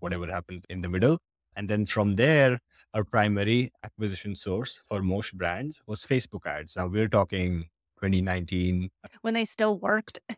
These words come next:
Speaker 2: <laughs>
Speaker 1: Yeah, exactly. When they still worked. And then around, like, middle of twenty twenty, twenty twenty-one,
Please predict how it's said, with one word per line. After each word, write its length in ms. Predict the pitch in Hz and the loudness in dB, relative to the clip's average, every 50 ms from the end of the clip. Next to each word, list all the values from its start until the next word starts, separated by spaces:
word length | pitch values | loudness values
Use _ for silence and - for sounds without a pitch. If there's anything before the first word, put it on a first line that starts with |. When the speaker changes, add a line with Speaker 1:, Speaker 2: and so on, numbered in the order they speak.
| _ | _
Speaker 2:
<laughs> 680 | 359 359 - 320 - _ _ _ _ _ 311 - - - | -2 0 0 -4 -6 _ _ _ _ _ -16 -14 -4 2
Speaker 1:
Yeah, 280 | 175 147 131 120 104 101 | 4 6 6 6 4 2
exactly. 500 | - 123 120 117 120 107 - - 107 101 104 | 0 -2 2 2 2 2 2 0 -2 0 0
When 120 | 104 107 | 0 2
they 100 | 107 104 | 0 0
still 260 | 101 - 110 104 104 | -2 -2 -4 -2 2
worked. 300 | 123 165 180 165 160 - - _ _ _ _ _ _ | 6 6 6 6 6 2 -4 _ _ _ _ _ _
And 160 | 117 117 117 104 | 2 4 4 6
then 320 | 110 104 101 101 98 95 - - | 6 4 4 4 0 -2 -4 -4
around, 580 | 104 101 110 113 113 117 120 120 120 120 113 | -4 0 4 4 6 6 6 4 4 2 2
like, 180 | 107 98 92 - _ _ _ _ _ - | 2 2 0 -2 _ _ _ _ _ -2
middle 460 | 104 107 110 107 101 107 110 107 101 | 2 4 4 6 6 6 6 6 4
of 100 | 98 - | 2 0
twenty 240 | - 110 104 101 95 | -2 -2 -2 -2 -2
twenty, 300 | 90 - 101 98 98 98 | -2 -2 -2 -2 -2 -2
twenty 260 | - 101 98 95 95 | -2 0 0 0 0
twenty-one, 540 | 92 92 95 98 117 151 175 175 165 165 | 0 -2 -2 0 2 4 6 6 6 4